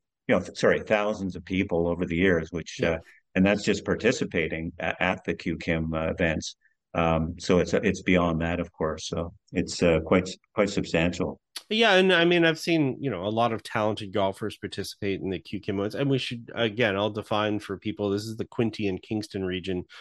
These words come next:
Speaker 2: uh, of Ontario. Um, you know, there's been a lot of talented golfers that have come through and played in these intersectionals, and we don't always want to emphasize just the A players, but,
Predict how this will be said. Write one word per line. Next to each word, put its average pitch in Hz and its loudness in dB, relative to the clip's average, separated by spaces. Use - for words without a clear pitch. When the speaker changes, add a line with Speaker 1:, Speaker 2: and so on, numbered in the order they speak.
Speaker 2:
uh, 90 -4
of 92 -4
Ontario. 95 -2
Um, 95 0
you 123 -4
know, 87 -4
there's 92 -8
been 107 -2
a 104 2
lot 98 0
of 95 -6
talented 98 -2
golfers 92 -2
that 90 -6
have 90 -10
come 95 -4
through 107 0
and 90 -2
played 110 0
in 104 0
these 95 -4
intersectionals, 101 -2
and 160 -2
we 185 -4
don't 160 4
always 107 2
want 107 -2
to 95 -2
emphasize 95 -2
just - -8
the 98 -10
A 104 -2
players, 101 -2
but, 113 -2